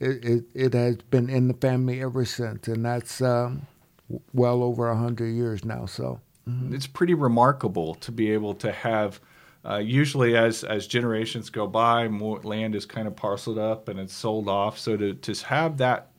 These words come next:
Speaker 2: filling station still in the, the family and to have that property still in the family is pretty remarkable.
Speaker 1: Well, yes, it is. Um, we had a, um, in our family, we had this, um, what we thought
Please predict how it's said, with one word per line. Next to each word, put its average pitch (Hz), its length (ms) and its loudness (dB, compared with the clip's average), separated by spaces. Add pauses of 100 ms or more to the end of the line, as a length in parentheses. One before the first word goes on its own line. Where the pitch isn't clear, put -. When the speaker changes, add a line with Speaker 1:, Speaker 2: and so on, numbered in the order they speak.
Speaker 2:
filling 131 320 0
station 104 640 -4
still 117 340 -2
in 110 80 -2
the, 101 260 -2
the 87 240 -6 (100)
family 107 540 -2 (400)
and 101 80 -4
to 101 60 -4
have 117 180 -2
that 110 160 0
property 120 460 0
still 98 300 -4
in 92 40 -2
the 92 60 -4
family 98 400 -2
is 90 80 -6
pretty 220 220 -4
remarkable. 87 580 -6 (380)
Speaker 1:
Well, 160 180 8
yes, 139 560 2
it 135 160 2
is. 123 460 6
Um, 131 540 0 (420)
we 185 180 8
had 156 360 4
a, 131 280 6
um, 127 640 2 (140)
in 147 120 8
our 135 120 6
family, 127 800 4 (180)
we 127 220 2
had 127 280 2
this, 127 300 -4
um, 120 400 0 (340)
what 127 340 6
we 123 100 2
thought 123 440 2